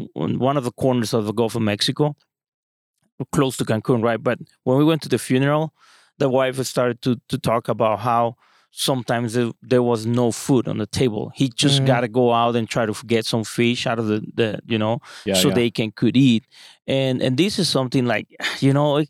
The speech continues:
Speaker 1: kinda like, uh, doesn't make sense sometimes. And, and
Speaker 2: Right.
Speaker 1: even when some people criticize the, the fact, like, "Oh, they're looking for money," it's not that we're looking for money.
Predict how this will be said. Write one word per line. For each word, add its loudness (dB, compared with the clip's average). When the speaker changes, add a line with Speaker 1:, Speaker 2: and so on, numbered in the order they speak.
Speaker 1:
kinda 0
like, 0
uh, 0
doesn't 0
make 0
sense -2
sometimes. -4
And, -10
and 4
Speaker 2:
Right. 4
Speaker 1:
even 2
when 2
some -2
people 0
criticize 0
the, -4
the -2
fact, -8
like, -4
"Oh, 2
they're 0
looking 0
for -2
money," 0
it's -2
not 0
that 0
we're 0
looking 0
for -6
money. 0